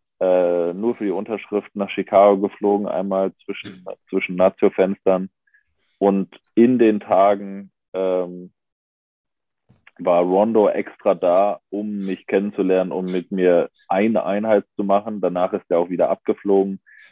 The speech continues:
Ähm, also das, das, äh, hat mir direkt gezeigt, was er für ein Typ werden sollte für mich. Also es ist einfach komplett Mentor und,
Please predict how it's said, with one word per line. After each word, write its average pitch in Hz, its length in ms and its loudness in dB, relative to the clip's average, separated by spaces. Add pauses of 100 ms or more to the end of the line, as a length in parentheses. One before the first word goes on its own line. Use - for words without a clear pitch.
(560)
Ähm, 85 640 -2 (180)
also 82 260 -2 (960)
das, - 120 -2 (240)
das, 85 140 -4 (240)
äh, 78 340 2
hat - 220 -4
mir 85 140 0
direkt 82 260 -2
gezeigt, 82 400 -2
was 85 100 -2 (280)
er 90 240 0
für - 160 -4
ein 82 140 -6
Typ 98 260 -2 (220)
werden 95 720 0
sollte 87 360 2
für 90 140 -2
mich. 90 260 -2
Also 85 200 -2
es - 80 -8
ist - 60 -8
einfach 85 340 -4
komplett 87 480 -2
Mentor 90 720 2
und, 82 240 -8